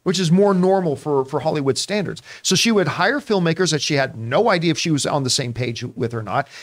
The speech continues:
eventually have to lose them. That's happened four or five or six times. And then, you know,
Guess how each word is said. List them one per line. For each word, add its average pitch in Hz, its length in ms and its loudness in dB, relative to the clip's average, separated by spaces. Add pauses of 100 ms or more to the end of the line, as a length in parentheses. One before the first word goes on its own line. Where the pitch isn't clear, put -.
(100)
eventually 196 460 0
have 180 180 0
to 170 80 -4
lose 175 240 2
them. 113 100 -2
That's 175 240 0
happened 151 300 -4
four 151 240 2
or - 20 2
five 139 260 0
or 120 60 -4
six - 400 -2
times. 113 540 -6 (880)
And 208 320 0
then, 247 320 0
you 247 140 -2
know, 190 280 2